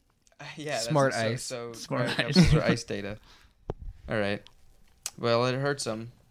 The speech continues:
Speaker 2: It's
Speaker 1: They look,
Speaker 2: painful for
Speaker 1: yeah, they
Speaker 2: sure.
Speaker 1: look, they look pain. They look
Speaker 3: And
Speaker 1: in,
Speaker 3: what's
Speaker 1: in a lot
Speaker 3: crazy
Speaker 1: of
Speaker 3: is
Speaker 1: pain.
Speaker 3: General Zod is the only one that, like, you see pain in his face, but he's the only one that's like, "No, fuck you. I don't feel anything."
Speaker 1: Yeah.
Speaker 2: Yeah.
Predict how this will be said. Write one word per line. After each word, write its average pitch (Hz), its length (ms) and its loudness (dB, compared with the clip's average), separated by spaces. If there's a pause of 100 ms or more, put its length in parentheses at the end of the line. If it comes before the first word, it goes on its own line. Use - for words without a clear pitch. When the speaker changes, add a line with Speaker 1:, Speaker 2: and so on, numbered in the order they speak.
(840)
Speaker 2:
It's 147 180 -4
Speaker 1:
They 117 40 -2
look, - 0 -
Speaker 2:
painful 190 400 4
for 131 120 -4
Speaker 1:
yeah, 127 60 -2
they - 60 -2
Speaker 2:
sure. 143 260 8
Speaker 1:
look, 117 80 2
they 113 80 -4
look 113 200 -6
pain. 120 320 -4
They 113 120 -4
look 113 120 -6
Speaker 3:
And 147 140 10 (260)
Speaker 1:
in, 147 60 -8
Speaker 3:
what's 147 160 2
Speaker 1:
in - 60 -12
a - 20 -6
lot 151 60 4
Speaker 3:
crazy 160 240 -2
Speaker 1:
of 143 60 -2
Speaker 3:
is 131 40 -4
Speaker 1:
pain. 127 100 -10
Speaker 3:
General 131 280 -2
Zod 123 220 2
is 120 100 -4
the 120 100 -6
only 117 300 -4
one 120 340 -4
that, 110 240 -6
like, 110 300 -10 (180)
you 127 140 -6
see 143 380 -6
pain 160 340 -6
in 170 100 -8
his 170 160 -10
face, 180 480 -8 (180)
but 127 540 -6
he's 139 240 -8
the 135 120 -4
only 131 240 -4
one 123 280 -6
that's 110 320 -10
like, 104 320 -10 (400)
"No, 104 80 -10 (160)
fuck - 240 -4
you. 113 160 -6
I 110 60 -10
don't 104 180 -14
feel 117 240 -2
anything." 110 400 -12
Speaker 1:
Yeah. 127 220 -2
Speaker 2:
Yeah. 113 320 4